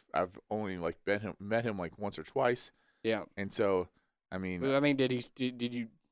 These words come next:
Speaker 2: have a good
Speaker 1: he's,
Speaker 2: impression
Speaker 1: he's
Speaker 2: on me?
Speaker 1: quiet. I mean, he's just quiet and he's kinda to himself. But I mean, I've
Speaker 2: Yeah.
Speaker 1: heard overall lots of stories and lots of things that make you think he's not a great teammate.
Speaker 2: Yeah.
Speaker 1: So they, and again, and Rondo, uh, in no,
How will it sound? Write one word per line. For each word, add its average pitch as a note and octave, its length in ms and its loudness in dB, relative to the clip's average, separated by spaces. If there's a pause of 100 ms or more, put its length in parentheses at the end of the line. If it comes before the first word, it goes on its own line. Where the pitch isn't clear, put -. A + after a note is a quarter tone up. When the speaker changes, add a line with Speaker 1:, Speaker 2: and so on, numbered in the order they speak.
(140)
Speaker 2:
have A#2+ 140 2
a A2 40 0
good A2 180 2
Speaker 1:
he's, A2 80 0
Speaker 2:
impression A#2 400 2
Speaker 1:
he's A2 80 0
Speaker 2:
on A2 60 2
me? - 20 0
Speaker 1:
quiet. B2 400 6 (180)
I F#2+ 60 -6
mean, G2 140 -4
he's G#2 200 -6
just - 200 -6
quiet G#2+ 240 6
and G2 100 -2
he's F#2+ 120 -10
kinda G2 200 -2
to G#2+ 140 -10
himself. F#2+ 500 2
But F#2+ 140 2
I F2 80 2
mean, F#2 300 -4 (360)
I've - 100 2
Speaker 2:
Yeah. A2 40 0
Speaker 1:
heard G#2+ 320 4
overall A#2+ 580 6
lots G#2+ 260 4
of G#2 60 -8
stories F#2+ 380 -2
and F#2 80 -10
lots F#2 160 -4
of E2+ 80 -14
things D#2+ 220 -12
that D#2+ 100 -16 (200)
make F2+ 280 -8
you F#2 100 -16
think E2 200 -16
he's E2+ 200 -20
not D#2+ 140 -4
a D#2+ 60 -8
great D2+ 220 -4
teammate. A#1+ 300 -20 (380)
Speaker 2:
Yeah. A2 200 -2 (220)
Speaker 1:
So G2+ 380 4 (760)
they, C3 440 4
and C3+ 200 0
again, C3+ 440 0
and A#2 200 -2
Rondo, C3+ 560 6 (120)
uh, E2+ 400 4
in G2 160 -6
no, F#2+ 260 0